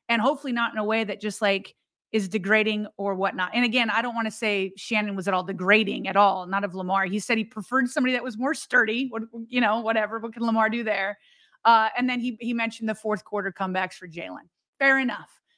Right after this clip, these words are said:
That could be something that Lamar could look back and be like, "You know what? We've had some fourth quarter meltdowns, not all on me,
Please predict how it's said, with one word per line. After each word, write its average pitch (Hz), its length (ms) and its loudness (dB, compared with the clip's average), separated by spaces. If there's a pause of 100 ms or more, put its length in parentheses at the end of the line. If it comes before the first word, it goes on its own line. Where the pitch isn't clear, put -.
(160)
That 277 200 6
could 277 100 -4
be 269 100 0
something 247 340 -2
that 220 120 -4
Lamar 226 300 2
could 247 120 -8
look 233 220 -2
back 226 220 2
and 220 40 -6
be 208 80 -2
like, 214 220 2
"You 277 80 0
know 285 140 4
what? 285 320 2
We've 320 180 -2
had 254 220 4
some 233 160 -4
fourth 220 260 -2
quarter 202 240 -4
meltdowns, 214 540 2
not 240 180 4
all 233 180 4
on 220 140 -2
me, 262 300 -6